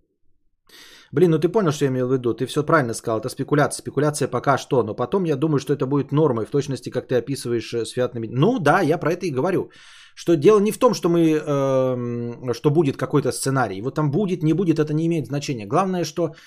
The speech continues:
это будет привычно. Вот как мы сейчас, то есть, понимаешь, ты по сути, да, цифровые деньги вот у меня в, ну, в телефоне, это же то же самое Н Ф Т, да? Правильно?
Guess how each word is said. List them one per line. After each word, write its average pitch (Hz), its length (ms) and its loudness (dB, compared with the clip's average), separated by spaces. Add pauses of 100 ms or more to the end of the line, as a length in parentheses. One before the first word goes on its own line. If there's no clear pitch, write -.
(220)
это 147 180 4
будет 170 240 2
привычно. 165 520 0
Вот - 160 -4
как - 180 0
мы 170 100 0
сейчас, - 380 -2
то - 460 -16
есть, - 100 -8
понимаешь, 262 280 2
ты 156 140 -10
по 180 100 -4
сути, 320 360 2
да, 220 320 -2 (1080)
цифровые 202 500 2
деньги 226 400 2
вот 151 160 2
у 139 40 -4
меня 147 260 0
в, - 180 -16
ну, 135 300 -4
в 110 260 -18
телефоне, 139 640 -2
это 131 180 -2
же 156 140 -4
то 220 160 4
же 202 100 -2
самое 151 380 -2
Н 135 120 -4
Ф 160 100 -12
Т, 120 240 -4
да? 175 300 -12 (1120)
Правильно? 196 460 -2